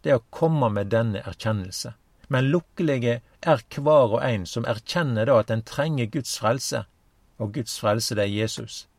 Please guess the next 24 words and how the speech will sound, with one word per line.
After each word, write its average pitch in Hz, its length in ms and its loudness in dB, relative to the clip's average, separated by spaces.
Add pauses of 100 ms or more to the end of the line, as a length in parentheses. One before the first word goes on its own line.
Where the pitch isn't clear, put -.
Det 131 80 0
er 120 100 4
ingen 110 260 -2
andre. 95 340 -4 (1900)
En 120 120 4
annen 185 280 2
sak 180 340 4
som 127 220 0
jeg 123 180 0
legger 123 220 0
merke 151 320 0
til 117 440 0
i 131 180 0
Galaterbrevet, 120 920 2 (340)
er 180 220 2
at - 160 4
de 156 140 2
kristne - 680 -4
som 110 440 0
da 151 180 2 (100)
dette 135 320 -2
brevet 117 420 2
skrevet 123 420 -2
til, 123 260 -4